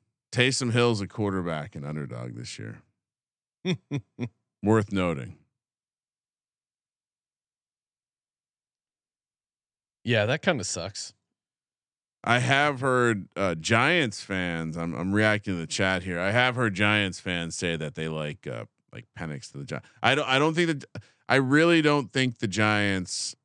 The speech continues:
Speaker 1: I think Shane really values age in a-, any position where development and traits matter. Uh, he, he likes, he likes young prospects. The only old prospect really that he's taken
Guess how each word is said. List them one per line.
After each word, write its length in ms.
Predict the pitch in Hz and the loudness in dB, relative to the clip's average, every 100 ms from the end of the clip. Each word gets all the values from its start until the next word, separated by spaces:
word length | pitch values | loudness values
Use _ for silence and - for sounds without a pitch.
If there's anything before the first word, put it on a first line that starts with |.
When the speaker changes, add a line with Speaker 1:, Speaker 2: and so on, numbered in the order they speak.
| _ | _
Speaker 1:
I 80 | 123 | 2
think 240 | 143 151 | 4 2
Shane 520 | 117 - 143 131 123 110 | -2 0 2 2 2 2
really 300 | 110 110 107 | 4 6 4
values 840 | 92 95 95 95 90 82 78 73 - | 4 4 4 4 2 0 -2 -6 -6
age 760 | - 92 90 80 73 65 - - _ _ | 0 2 2 -2 -6 -10 -14 -16 _ _
in 420 | 98 101 95 90 - _ _ _ _ _ _ _ _ _ - | -2 0 0 -4 -8 _ _ _ _ _ _ _ _ _ -6
a-, 80 | 123 - | -6 0
any 280 | 139 180 | 2 2
position 640 | 208 196 135 135 123 131 107 | 2 2 4 4 2 2 2
where 420 | 104 101 98 95 | 4 4 4 2
development 920 | 90 101 92 101 120 120 110 113 110 - | 0 -2 4 4 4 2 0 0 0 -4
and 240 | 92 95 85 | -2 -2 -2
traits 460 | - 107 98 - | -2 0 2 0
matter. 580 | 92 85 85 90 98 110 - _ _ _ _ _ _ - | -2 -2 0 0 -2 -2 -8 _ _ _ _ _ _ -8
Uh, 200 | 85 80 | -4 -2
he, 280 | 82 98 98 | 0 0 0
he 160 | 98 | 0
likes, 400 | 92 95 90 - - _ | 2 2 2 -2 -12 _
he 160 | - 95 | -6 -2
likes 340 | 87 87 82 | 0 0 0
young 220 | 80 76 71 | -4 -4 -4
prospects. 560 | 67 57 - - - | -6 -6 -8 -14 -8
The 140 | - 110 | -2 2
only 420 | 127 147 180 175 | 4 4 4 2
old 380 | 110 123 123 101 | 4 4 2 2
prospect 640 | 117 107 104 - 90 - | 2 2 2 -2 -4 -2
really 300 | 92 90 90 | -2 0 0
that 220 | 80 78 | 0 -4
he's 240 | 90 85 - | -4 -6 -6
taken 600 | - 85 78 95 95 | -6 -4 -2 -2 -4